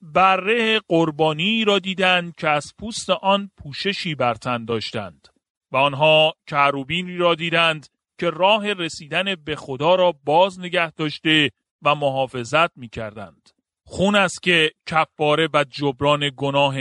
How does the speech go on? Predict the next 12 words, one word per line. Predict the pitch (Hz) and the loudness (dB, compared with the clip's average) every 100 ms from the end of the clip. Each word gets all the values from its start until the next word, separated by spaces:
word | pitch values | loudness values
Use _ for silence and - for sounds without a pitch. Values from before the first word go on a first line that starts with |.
| 143 | -8
انسان | 147 127 120 - 127 120 | -6 -6 -8 -4 -4 -4
می‌باشد. | 117 113 110 - 110 85 _ - _ _ _ - | -8 -8 -10 -8 -10 -12 _ -20 _ _ _ -2
وقتی | 139 - 160 165 170 | 0 0 0 0 -2
موسی | 175 151 - 160 160 | -8 -10 -2 -2 0
تخت | 175 170 - 170 165 156 160 | 0 0 0 -2 0 -2 -2
رحمت | 143 139 139 156 165 170 | 0 0 2 0 2 -2
را | 160 | 0
در | 151 135 | 0 0
خیمهٔ | - 131 143 160 170 165 | -2 -10 -6 -4 -2 -2
عبادت | 143 135 131 147 165 - | -2 0 0 2 0 -2
می‌ساخت، | 127 117 147 151 151 - _ _ _ - | -16 -4 4 4 4 0 _ _ _ -4
کروبینی | 165 170 170 160 165 156 185 214 214 208 | 2 4 2 -2 -6 -4 -4 -2 -2 -4